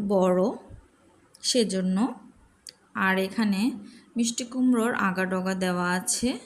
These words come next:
এর জন্য আমি সব ধরনের মশলাই অল্প পরিমাণে ইউজ করব। এখানে আমি দেখেন পেঁয়াজ,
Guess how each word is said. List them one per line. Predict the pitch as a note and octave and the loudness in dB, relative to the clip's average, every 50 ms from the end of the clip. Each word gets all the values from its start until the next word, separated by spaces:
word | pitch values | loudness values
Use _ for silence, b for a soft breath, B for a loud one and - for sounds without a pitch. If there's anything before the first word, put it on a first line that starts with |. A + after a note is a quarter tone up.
| - - - - | -16 -16 -8 -6
এর | F#3+ F#3 F3 | -6 -6 -4
জন্য | - F3+ F3+ F3+ F3+ F#3+ G#3 G3+ | -6 -6 -4 -4 -2 -2 0 0
আমি | F#3 F#3 G3+ A3 A#3+ - - | 0 0 0 0 -2 -2 -6
সব | - - - F3+ F3 F3 | -8 -8 -8 -8 -6 -6
ধরনের | - G3 F#3+ F#3+ G3+ G#3 B3+ C4+ C#4 | -6 -4 -4 -2 -2 -2 -2 0 0
মশলাই | A#3 F#3+ F3+ F3+ - - F#3+ G3 A#3 C#4 - - G3 | 0 -2 -2 -4 -6 -6 -4 -4 -4 -4 -4 -4 -4
অল্প | F#3 F3 - E3 E3 - | -6 -4 -6 -8 -8 -6
পরিমাণে | - F3 F3 F3 F3+ F3 F3+ F#3 G#3+ B3+ C#4 A#3 | -6 -4 -2 -2 -2 -2 -2 0 0 0 -2 -2
ইউজ | - F#3+ E3 E3 - - - - | -4 -4 -4 -4 -6 -8 -8 -8
করব। | D3+ C#3+ C#3 - - - - - B B B B B B B B B B B B | -8 -6 -6 -6 -8 -10 -10 -12 B B B B B B B B B B B B
এখানে | - A3 A3 A#3+ C4+ C#4 C#4 C#4 C#4 C4+ | -2 -2 0 2 2 4 6 6 6 6
আমি | B3+ A#3 G#3 A3+ B3 D4+ D4+ | 6 6 4 4 2 2 2
দেখেন | A3+ G#3 G3 G3 - G3+ G3+ G#3 G3+ | 0 0 0 0 0 0 0 0 0
পেঁয়াজ, | - G#3+ G3 G3 G3 G3 G3+ | 0 0 2 2 2 2 0